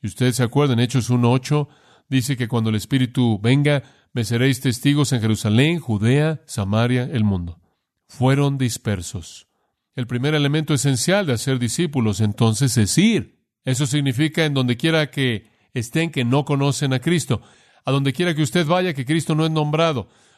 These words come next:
Podrá ser su escuela o su oficina o el lugar donde vive o lo que sea, quizás alrededor del mundo en algún lugar. Pero habiendo ido, se asume si vamos a cumplir con el trabajo alrededor del mundo. El segundo elemento,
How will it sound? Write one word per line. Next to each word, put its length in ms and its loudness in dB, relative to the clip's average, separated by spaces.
Podrá 240 0
ser 180 -2
su 120 -2
escuela 520 0
o 60 0
su 120 0
oficina 680 2
o 100 0
el 40 4
lugar 220 4
donde 240 0
vive 320 0
o 100 0
lo 140 0
que 140 0
sea, 280 0
quizás 420 0
alrededor 400 0
del 120 0
mundo 220 -2
en 60 0
algún 240 2
lugar. 320 2
Pero 180 2
habiendo 420 2
ido, 380 0
se 180 -4
asume 580 0
si 200 -2
vamos 400 0
a 80 0
cumplir 300 -2
con 160 0
el 120 -2
trabajo 720 -2
alrededor 460 -4
del 120 -2
mundo. 340 -2
El 120 -2
segundo 440 0
elemento, 520 -2